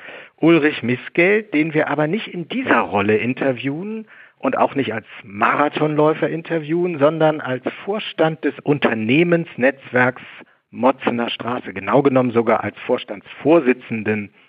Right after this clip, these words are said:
des Unternehmensnetzwerks Motzener Straße.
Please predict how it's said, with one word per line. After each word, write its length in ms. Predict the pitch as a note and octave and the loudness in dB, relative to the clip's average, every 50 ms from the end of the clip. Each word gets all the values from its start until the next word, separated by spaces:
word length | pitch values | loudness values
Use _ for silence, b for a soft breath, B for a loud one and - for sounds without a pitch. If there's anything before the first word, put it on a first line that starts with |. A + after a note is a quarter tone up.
| b b - | b b -10
des 140 | G#2+ G2+ - - - - - | -8 -8 -10 -12 -20 -20 -16
Unternehmensnetzwerks 1000 | - A2+ A#2 A2 G#2+ G#2 G#2 G#2+ - - - A2 G#2 - - - A#2 A2 - - - | -14 -10 -8 -6 -6 -6 -6 -8 -10 -10 -10 -10 -12 -10 -12 -12 -12 -12 -12 -16 -18
Motzener 420 | - - - _ - A2+ A2+ A#2 | -18 -18 -18 _ -18 -16 -14 -14
Straße. 480 | A2+ - - - F2+ F2+ - _ - | -16 -16 -16 -14 -14 -14 -14 _ -20